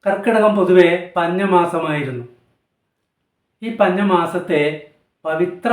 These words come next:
മാസമാക്കി മാറ്റിയത് രാമായണ പാരായണം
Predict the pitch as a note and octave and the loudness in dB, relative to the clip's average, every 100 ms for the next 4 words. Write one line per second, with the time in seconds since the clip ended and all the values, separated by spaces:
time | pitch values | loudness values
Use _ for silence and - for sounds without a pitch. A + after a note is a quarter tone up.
0 | G#3 F3 D#3+ F3+ E3 D#3 D#3 D#3 D3 C#3+ | 0 0 0 -2 -2 -4 -6 -6 -6 -6
1 | D#3 D3+ D3+ G3+ G#3 - _ _ _ _ | -4 -2 -2 -2 -4 -12 _ _ _ _
2 | D3 C#3+ D3+ D#3 D#3+ D#3+ E3 D#3 C#3+ C#3+ | -10 -8 -8 -8 -6 -6 -6 -6 -6 -4
3 | D3+ D3+ D#3+ E3 | 0 0 0 -2